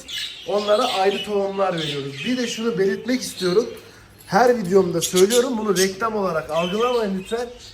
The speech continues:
Arkadaşlar kuşlarınıza Japon darısını her gün verin. Bakın ben bunu satmak için söylemiyorum. Büyük bir tavsiyedir. İçerik olarak harika bir tohumdur.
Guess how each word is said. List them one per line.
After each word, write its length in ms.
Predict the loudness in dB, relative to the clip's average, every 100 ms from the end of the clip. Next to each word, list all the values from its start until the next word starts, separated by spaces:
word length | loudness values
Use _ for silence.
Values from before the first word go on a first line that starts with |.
| -20 -8
Arkadaşlar 580 | -2 2 2 0 -4 -6
kuşlarınıza 840 | -8 -4 0 0 0 2 2 2 -4 -6 -8 -14 -2
Japon 600 | -2 2 6 6 4 0
darısını 680 | 2 2 -2 -4 -2 -2 -6 -14 -20 -8
her 300 | 0 2 2
gün 380 | 2 -2 -4 -2
verin. 280 | -2 -2 -8 -10 -6
Bakın 260 | -4 -2 0 0
ben 220 | 0 -2
bunu 140 | -8
satmak 420 | -6 -8 -6 -6
için 180 | -6 -10
söylemiyorum. 720 | -8 -6 -2 0 0 -2 -2 -8 -14 -14 -16 -16 -4 2
Büyük 320 | 2 2 -4
bir 220 | -6 -4
tavsiyedir. 680 | -2 -2 -4 -4 -2 -4 -6 -10 -16 -18 -14 -12 -10
İçerik 420 | -6 -2 -2 4
olarak 320 | 4 4 0
harika 680 | -4 -8 -2 0 0 2 0
bir 140 | 0 -2
tohumdur. 640 | 2 2 4 2 2